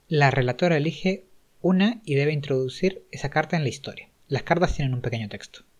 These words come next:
Todo esto en tiempo real. A los dos minutos se cambia de relatora a la que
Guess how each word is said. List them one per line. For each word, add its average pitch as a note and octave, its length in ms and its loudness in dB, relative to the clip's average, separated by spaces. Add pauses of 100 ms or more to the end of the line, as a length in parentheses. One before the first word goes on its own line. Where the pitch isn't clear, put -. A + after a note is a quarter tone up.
(120)
Todo G#3+ 260 6
esto A3+ 260 0
en D3+ 80 4
tiempo C#3+ 300 0
real. - 280 -6 (540)
A C#3 120 0
los A#2+ 200 -2
dos E3+ 220 2
minutos E3+ 600 -2 (440)
se - 200 -2
cambia D3+ 480 -2
de D3 120 -2
relatora E3+ 680 0
a C#3+ 120 -4
la B2+ 100 0
que A#2 440 -6